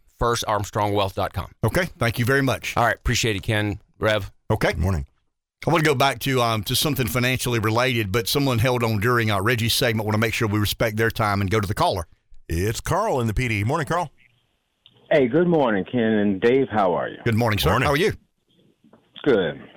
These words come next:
Speaker 4: Okay. You were asking, Ken, what can you believe and what, what sources do you trust?
Speaker 2: What
Speaker 4: Correct?
Speaker 2: is the source of what you believe to be true?
Speaker 4: Okay.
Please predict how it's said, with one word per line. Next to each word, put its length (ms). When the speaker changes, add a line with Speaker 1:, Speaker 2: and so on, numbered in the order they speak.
Speaker 4:
Okay. 400
You 260
were 160
asking, 720
Ken, 340
what 260
can 200
you 160
believe 540
and 160
what, 240
what 180
sources 580
do 100
you 260
trust? 300
Speaker 2:
What 240
Speaker 4:
Correct? 40
Speaker 2:
is 180
the 120
source 640
of 160
what 400
you 60
believe 640
to 100
be 180
true? 320
Speaker 4:
Okay. 340